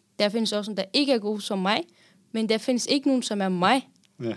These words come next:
Speaker 1: Så alle sammen er unikke, faktisk, men det med at have brug for at have den forståelse, at der findes altid nogen bedre end dig. Så, jamen, det her med at lade være med at sammenligne dig med andre,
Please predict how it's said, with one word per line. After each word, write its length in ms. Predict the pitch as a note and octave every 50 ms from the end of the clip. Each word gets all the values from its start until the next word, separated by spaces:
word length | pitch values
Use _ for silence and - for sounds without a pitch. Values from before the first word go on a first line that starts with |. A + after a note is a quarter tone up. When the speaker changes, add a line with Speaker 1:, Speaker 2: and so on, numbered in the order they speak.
| - - - - -
Speaker 1:
Så 160 | - - -
alle 260 | - - B3 C4+ E4+
sammen 200 | E4+ G#4+ G4+ D4 -
er 240 | A#3 A#3+ A3+ A3 G#3+
unikke, 340 | G#3+ A3+ B3+ D4+ F#4 F#4 -
faktisk, 480 | C4 A3+ A3+ - C4+ B3+ - - -
men 440 | A3 A#3 A#3 A3+ A3 G#3+ G#3 A#3 A#3 - _ _ _ _ _ _
det 140 | C#4+ D4+ C#4+
med 120 | C4+ A#3+ A3
at 160 | A3 A3 -
have 100 | A#3 G#3+ -
brug 200 | - C#4 C#4+ C4
for 120 | - - A3
at 280 | G#3 G3+ G3+ - - -
have 120 | - B3+ A#3
den 140 | A#3+ A#3 A#3
forståelse, 600 | - A#3+ G#3+ - - D4+ D4+ C4 A3+ G#3 - A3+ G3+
at 220 | G3 F#3+ F#3+ - - _ _ _ _ _ _
der 100 | - A#3
findes 240 | G#3+ B3+ C4+ B3 -
altid 180 | A#3 B3 B3+ C4+
nogen 160 | B3+ A3+ G#3+
bedre 280 | - G#3 G#3 G#3+ G#3+ G#3
end 80 | F#3
dig. 240 | F3+ E3+ - F3+ F3+ - _ _ _ _ _ _ _ _ _ - - _ _
Så, 220 | - - - A#3+ G#3+ - _ _ _ _ _ _ _ _ _ _ _ _ _ _ _ _ _ _ _ _ _ _ _ -
jamen, 260 | B3 B3 B3+ C4 B3+
det 80 | D4 D4
her 80 | C#4+
med 120 | C4 A#3+ A3
at 180 | A#3 A#3 -
lade 120 | B3+ A#3 G#3+
være 140 | B3+ C#4
med 120 | C#4 B3+ G#3+
at 100 | G#3+ G3+
sammenligne 580 | - - A#3 A#3+ C#4 D4 C#4+ C#4 B3 A3 G#3
dig 120 | G3+ G3 G#3
med 100 | G3+ - -
andre, 400 | A#3 C4 D4 D4 D#4 D#4+ D#4+